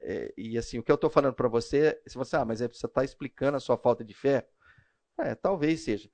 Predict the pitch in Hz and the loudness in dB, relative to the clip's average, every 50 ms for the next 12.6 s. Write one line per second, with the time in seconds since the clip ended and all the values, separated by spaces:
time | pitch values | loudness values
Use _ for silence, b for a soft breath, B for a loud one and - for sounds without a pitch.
0 | b b b b b b - - - - - 170 185 214 202 - - - - 175 | b b b b b b -12 -12 -10 4 8 8 8 8 8 6 6 8 8 6
1 | 147 127 110 139 143 - - - - 73 - - - _ _ _ _ _ 165 185 | 6 6 4 2 2 2 0 -6 -14 -16 -18 -18 -20 _ _ _ _ _ -6 -6
2 | - - 202 175 - - 220 190 135 104 123 143 151 135 - - - - - _ | -4 -4 -6 -2 2 2 2 2 2 0 0 0 0 0 -2 -6 -12 -18 -8 _
3 | - 120 - - 160 135 135 147 160 160 - 196 180 - - 139 147 147 165 165 | 0 0 4 4 4 4 6 4 4 4 2 -2 -2 2 2 2 4 4 2 0
4 | 165 165 165 170 151 135 143 151 151 165 165 - 165 175 165 208 254 233 185 165 | 0 0 -2 -2 -2 -2 -4 -2 -2 -2 -2 -2 -2 -2 -2 -4 -6 -4 -2 -2
5 | 131 107 101 - - - - _ _ _ 107 120 151 165 - _ _ _ _ _ | -2 -2 -6 -8 -12 -16 -20 _ _ _ -2 -2 -2 -2 -4 _ _ _ _ _
6 | - 113 113 117 113 104 110 120 139 - - 170 170 160 - 180 - - - - | -2 0 2 2 2 4 4 4 4 2 0 -2 -4 -2 -2 -4 -6 -4 -4 -2
7 | 156 160 165 160 196 208 185 143 113 - 120 - - - - 104 117 156 165 b | 0 0 0 -2 -6 -6 -4 -4 -4 -6 -8 -14 -20 -14 -8 -6 -6 -6 -6 b
8 | b b b b b b b - 135 - 160 170 175 - 196 226 269 254 233 214 | b b b b b b b -14 -2 0 2 2 2 2 2 4 4 6 6 4
9 | 180 - 156 131 120 - - - 143 160 185 170 143 127 127 - 147 139 - 139 | 4 2 0 -2 -2 -2 -2 2 4 6 6 6 6 4 0 -2 -4 -4 -4 -6
10 | 123 117 139 143 - 175 160 147 131 135 123 - - - 113 - 117 113 110 - | -4 -2 -2 -2 -2 -2 0 2 2 2 0 -2 -6 -8 -4 -2 -2 -2 -2 -2
11 | - 120 104 113 107 113 123 131 123 113 - - 110 113 113 110 101 113 - - | -6 -8 -8 -8 -8 -8 -8 -8 -8 -8 -6 -4 -4 -2 -2 -4 -6 -10 -16 -20
12 | - - 101 101 110 120 127 127 117 113 107 101 | -20 -12 -4 0 4 4 6 4 4 2 -2 -6